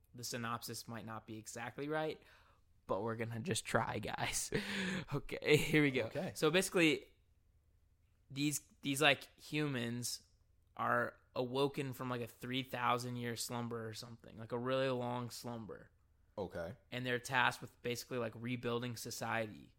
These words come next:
Speaker 1: but they all happen to have, like, really interesting, like, skills, like, either just, like, scientifically genius or very strong.
Speaker 2: So they're kinda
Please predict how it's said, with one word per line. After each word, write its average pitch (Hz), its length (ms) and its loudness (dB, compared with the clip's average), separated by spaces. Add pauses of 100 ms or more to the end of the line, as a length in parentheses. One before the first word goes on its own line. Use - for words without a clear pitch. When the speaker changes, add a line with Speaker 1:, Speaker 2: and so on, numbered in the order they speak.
(120)
Speaker 1:
but 123 100 -14
they 131 120 2
all 123 160 2
happen 127 280 2
to 120 60 -4
have, 117 240 -2
like, 113 220 -2 (800)
really 131 380 0
interesting, 123 800 -4
like, 113 340 -6 (220)
skills, 113 680 -2 (460)
like, 117 220 -4 (500)
either 131 280 6
just, 120 200 -2
like, 117 200 -6
scientifically 135 1000 -2
genius 139 760 -6 (800)
or 117 480 2 (120)
very 123 300 0
strong. 127 840 0
Speaker 2:
So - 120 -8
they're 104 120 -6
kinda 101 180 -6